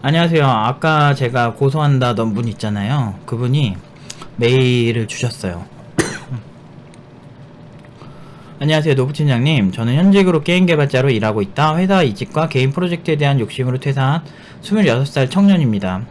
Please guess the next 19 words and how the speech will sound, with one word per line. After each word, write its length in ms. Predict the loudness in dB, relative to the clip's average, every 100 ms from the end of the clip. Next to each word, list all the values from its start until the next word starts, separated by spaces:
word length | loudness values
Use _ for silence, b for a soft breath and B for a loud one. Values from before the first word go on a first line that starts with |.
| -4
그리고 300 | -2 0 -2
프로그래밍 440 | -2 2 4 4
갤러리에서 760 | 4 2 2 2 -2 -2 -2 -2 B B -6
유동 240 | -2 0
아이피 360 | 0 0 -2 0
일이일 480 | 2 2 2 2 0
일삼 280 | -2 -4
일칠 260 | -2 0 0
삼으로 520 | 0 0 2 0 -2 B B B B B -20 -20 -10
글과 280 | -2 0 2
댓글을 460 | 0 -2 2 2 2
적었던 560 | 0 0 -2 0 0
사람입니다." 540 | 2 0 0 0 -2 -2
아까 240 | 0 0
악플 240 | 0 -2 0
되게 400 | 0 2 0 0
심하게 380 | 0 2 2
달았던 400 | 0 -2 -2 -6
분이에요. 420 | -2 -2 0 -2